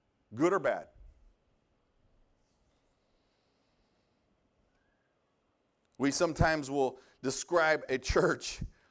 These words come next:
"That church is boring. That church is dry." Or, "That's an alive church." Or how about this one? "That church is legalistic."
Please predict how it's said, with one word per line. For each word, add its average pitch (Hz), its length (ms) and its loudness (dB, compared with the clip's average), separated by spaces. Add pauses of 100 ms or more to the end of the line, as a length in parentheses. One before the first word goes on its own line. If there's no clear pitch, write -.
(320)
"That 127 200 2
church 185 460 -2
is 120 240 -4
boring. 98 480 -4 (960)
That 113 120 -8
church 160 320 -2
is - 280 -8 (260)
dry." 107 520 0 (1300)
Or, 117 180 0
"That's 127 260 0
an 110 100 4
alive 110 520 -4
church." - 540 -10 (500)
Or 98 100 -10
how 120 100 0
about 113 120 -2
this 120 200 -10
one? 87 160 -14 (1160)
"That - 120 -18
church 156 340 -16
is 95 140 -20
legalistic." 95 960 -14